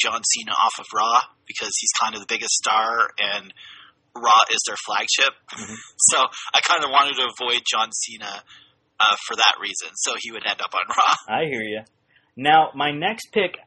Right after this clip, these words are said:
Speaker 2: I don't know if you're gonna like it. You're probably gonna shun me a little bit. But, um, when we come back from commercial break, uh,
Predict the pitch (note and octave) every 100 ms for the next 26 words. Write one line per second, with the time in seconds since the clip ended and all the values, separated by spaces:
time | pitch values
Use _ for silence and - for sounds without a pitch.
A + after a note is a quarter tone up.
0 | - D3 D3+ G3 F#3+ G3+ F3+ F3+ D#3+ E3+
1 | C#3 A2+ A#2+ C3+ F3+ C#3 A#2+ A#2+ - C#3
2 | E3 E3 D3+ - - A#2+ C3+ D3 D3+ D#3+
3 | E3 E3+ F#3 - _ _ - - - _
4 | _ _ - A#2 C3+ B2 - _ _ _
5 | _ _ _ - A#2 A2 G2+ F#2+ G2+ _
6 | _ - A#2 C#3+ D3 - E3 D#3 D#3 -
7 | D#3 - C#3+ C#3 D3 A2 A#2 A#2+ A2+ -
8 | _ _ _ _ - A2 G#2 G2